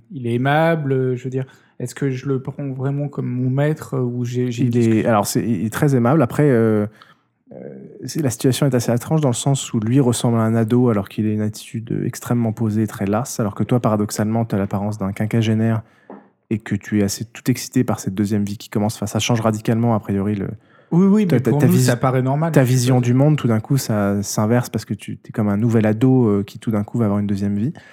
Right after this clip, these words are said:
Speaker 2: Euh, mais en dehors de ça, euh, euh, non, non, et m-, et même en fait, son,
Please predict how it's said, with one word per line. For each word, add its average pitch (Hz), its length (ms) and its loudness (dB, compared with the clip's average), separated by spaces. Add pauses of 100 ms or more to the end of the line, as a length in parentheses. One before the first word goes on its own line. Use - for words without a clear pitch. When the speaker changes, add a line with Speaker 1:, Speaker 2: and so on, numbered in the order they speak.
(300)
Speaker 2:
Euh, 98 400 2
mais 107 160 0
en 107 80 2
dehors 110 180 2
de 104 100 0
ça, 123 320 2
euh, 87 300 -2 (640)
euh, 60 760 -8
non, 131 120 0
non, 160 140 4
et 110 80 2
m-, 98 100 0
et 123 160 0
même 135 220 4
en 117 80 2
fait, 139 180 0
son, 101 480 -4